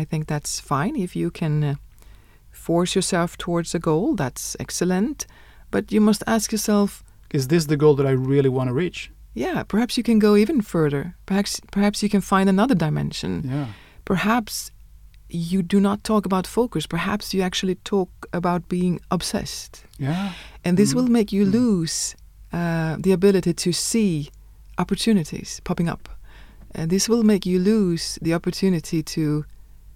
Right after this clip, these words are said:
Speaker 1: reflect
Speaker 2: Yeah.
Speaker 1: deeply, and perhaps also lose the ability to interact with quality, uh, with other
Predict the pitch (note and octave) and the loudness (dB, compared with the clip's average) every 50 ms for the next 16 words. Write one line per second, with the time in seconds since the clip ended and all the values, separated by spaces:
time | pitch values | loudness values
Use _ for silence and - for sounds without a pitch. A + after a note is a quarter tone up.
0 | - - - - - - - - E3+ F#3 F3+ - - F#3+ D3 - - - - - | -20 -20 -20 -20 -20 -16 -6 0 2 2 2 2 0 0 0 0 -6 -14 -20 -20
1 | - - - - - - D3+ C3+ - - - - - - - - - - - F3 | -20 -20 -20 -20 -12 -10 -10 -10 -10 -12 -20 -20 -20 -20 -20 -20 -20 -10 -2 0
2 | F#3 F3+ - D#3+ B1 - - - - - - - - F3+ F3+ F3+ F3+ F3+ F3+ D#3+ | 0 0 2 -2 -2 -4 -4 -8 -12 -16 -10 -4 -2 0 2 2 2 2 0 -2
3 | - - - - - - - - - - G#3+ G3 A#3 B3 - - - - G#3+ A3 | -4 -10 -20 -20 -20 -20 -20 -20 -4 -2 0 0 0 -2 -2 -4 -4 -2 0 0
4 | A#3 - A#3+ G#3+ G#3 A3 A3 A3 G#3 - - G3+ G3+ F#3+ F3+ G3 G3+ G3 E3+ - | 0 0 2 2 4 4 4 2 0 0 0 2 2 2 4 2 2 2 0 -2
5 | - - E3+ D#3 - - - F3+ E3+ - - - - - G#3+ G#3+ G3+ G3+ F#3+ G3+ | -4 -4 -6 -6 -4 -2 -2 0 0 0 -4 -4 0 4 4 4 4 4 2 2
6 | G3 F#3+ E3 C#3+ C#3+ - - - - - - - - - - - - F3 F#3 - | 2 2 0 -2 -4 -8 -14 -16 -16 -16 -16 -18 -20 -20 -16 -4 0 0 0 0
7 | - - - - - - - G#3 A3 G#3+ F#3 D#3 - - - D3+ C3+ C3+ D3+ F3 | 0 -10 -16 -14 -8 -2 2 4 6 6 6 4 0 -4 -6 -6 -4 -4 -4 -6
8 | - - - - - - - - - - - - - - F3+ D#3+ D#3 D3+ D3+ D3+ | -8 -10 -18 -20 -20 -20 -20 -20 -20 -20 -20 -20 -18 -10 -6 -4 -2 -2 -2 -4
9 | D#3 D#3 E3 E3+ F3+ - - - - - - - - F3+ F#3 F#3+ F3+ - - F3+ | -6 -6 -8 -12 -14 -16 -20 -20 -20 -20 -20 -18 0 4 4 4 6 4 2 2
10 | F3+ F#3+ | 2 0